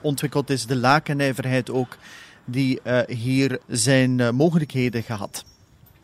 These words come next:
Hier gaan we dus de fiets nemen richting Westouter.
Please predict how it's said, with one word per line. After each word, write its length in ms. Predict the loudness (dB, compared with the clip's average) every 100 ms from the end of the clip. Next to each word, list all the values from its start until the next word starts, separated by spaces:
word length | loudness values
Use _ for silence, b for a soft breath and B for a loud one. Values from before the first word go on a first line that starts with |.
| _ _ b b b b b b b b b _ _ _
Hier 200 | 4 6
gaan 240 | 6 6 6
we 80 |
dus 240 | 4 2 0 -2
de 140 | -2 0
fiets 300 | 0 0 0
nemen 560 | 2 4 4 0 -2 -4 _ -10
richting 680 | -2 0 0 0 0 -2 -6
Westouter. 880 | -2 2 2 2 0 0 -6 -8